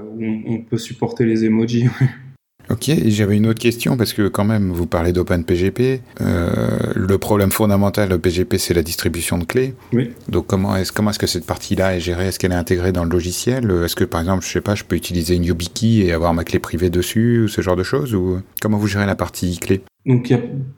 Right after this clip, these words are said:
Speaker 1: plusieurs facettes de, de ce problème. Donc la, la première facette, c'est est-ce que les clients peuvent générer leurs clés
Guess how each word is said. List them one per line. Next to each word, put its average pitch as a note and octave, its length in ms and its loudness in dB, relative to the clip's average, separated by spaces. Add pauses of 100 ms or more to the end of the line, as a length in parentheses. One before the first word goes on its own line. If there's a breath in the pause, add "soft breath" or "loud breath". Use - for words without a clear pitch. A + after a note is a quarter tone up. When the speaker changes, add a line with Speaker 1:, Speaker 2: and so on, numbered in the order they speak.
Speaker 1:
plusieurs C#3 460 0
facettes - 480 -2
de, A2+ 460 -2
de A2 160 -6
ce - 100 -10
problème. C#3 440 -2 (360 loud breath)
Donc B2 140 0
la, A#2 340 2
la A2+ 120 -2
première B2 360 0
facette, C3+ 380 0
c'est A#2+ 160 0
est-ce A2+ 260 -2
que B2+ 100 0
les A2+ 360 0
clients B2+ 340 0
peuvent A#2 480 0
générer A2 440 0
leurs A2 180 -6
clés A#2 400 -2